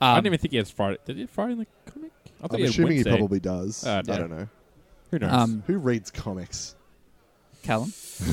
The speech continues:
Speaker 2: <laughs> Uh, I read, uh, I read Saga.
Speaker 1: Saga's a good comic.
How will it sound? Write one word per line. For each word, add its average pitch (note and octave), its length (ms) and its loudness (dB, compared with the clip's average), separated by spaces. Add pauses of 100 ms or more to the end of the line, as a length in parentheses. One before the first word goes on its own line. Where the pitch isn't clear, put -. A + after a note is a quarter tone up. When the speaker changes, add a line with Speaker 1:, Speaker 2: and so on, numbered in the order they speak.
Speaker 2:
<laughs> A#3+ 1040 12 (340)
Uh, D#3+ 40 2 (120)
I F#3 120 6
read, F#3 280 4
uh, C#3+ 220 6
I D3+ 60 0
read D#3 200 2
Saga. C3 440 4 (600)
Speaker 1:
Saga's G#2+ 360 -8
a - 20 -6
good G#2 140 -8
comic. C3 320 -6